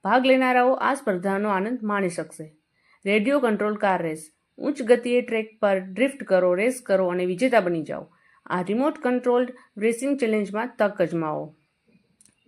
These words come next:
ફૂટી સ્ટ્રીટ, three on three bench ફૂટબોલનો એક ઉર્જાસભર મુકાબલો,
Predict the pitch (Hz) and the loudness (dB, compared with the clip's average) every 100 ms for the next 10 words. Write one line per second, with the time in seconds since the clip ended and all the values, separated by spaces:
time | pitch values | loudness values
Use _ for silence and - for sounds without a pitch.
0 | - _ _ 233 233 277 269 247 208 - | -20 _ _ -4 0 -2 -2 -2 -2 -4
1 | _ - 247 269 277 262 247 220 208 214 | _ -4 2 4 4 2 0 0 0 0
2 | 220 - - _ 254 254 208 196 190 196 | -4 -12 -20 _ -2 0 0 2 2 -2
3 | - 190 185 190 190 254 208 185 185 185 | -4 -6 -6 -4 4 4 4 2 2 2
4 | 190 170 156 147 | 2 0 0 -6